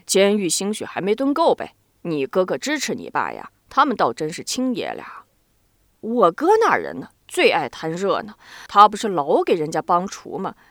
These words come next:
就喜好干这个，好好练练他的手艺呀。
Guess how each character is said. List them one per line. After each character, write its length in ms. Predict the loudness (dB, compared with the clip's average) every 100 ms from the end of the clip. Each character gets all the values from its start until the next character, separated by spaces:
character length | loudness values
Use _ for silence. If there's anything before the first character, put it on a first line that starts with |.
| -2
就 220 | 0 4
喜 260 | 2 2
好 180 | 4 4
干 200 | 4 2
这 200 | -2 -8 -8
个， 120 | -16 _
好 260 | -8 0 0
好 220 | 2 -2
练 160 | -2
练 120 | -4 -6
他 160 | -6
的 80 | -4
手 280 | -4 -6 -8
艺 300 | -10 -8 -8
呀。 120 | -10